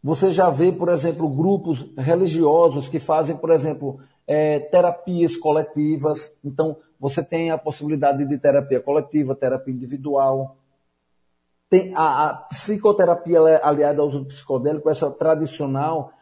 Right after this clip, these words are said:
aí sim, tem alguns critérios. Se você vai fazer com olhos vendados, com a música que é selecionada,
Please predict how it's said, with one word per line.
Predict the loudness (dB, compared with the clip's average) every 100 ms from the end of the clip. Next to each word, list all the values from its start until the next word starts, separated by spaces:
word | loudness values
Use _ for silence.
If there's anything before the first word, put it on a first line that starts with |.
| _
aí | -2 0 0
sim, | -4 -4 -4 -4 -12 _ _ -6
tem | -4
alguns | -2 -6 -2
critérios. | -2 4 4 4 2 -6
Se |
você | -8 -4
vai | -2
fazer | 0 0 0 -4
com | -4
olhos | 0 0 -2
vendados, | -6 -4 0 2 2 0 -2 -6 -12 _ _ _
com | -2
a | -2
música | 0 2 2 0 -2 -2
que | 0
é | -4
selecionada, | -2 -4 -4 -6 -4 -2 0 0 0 -2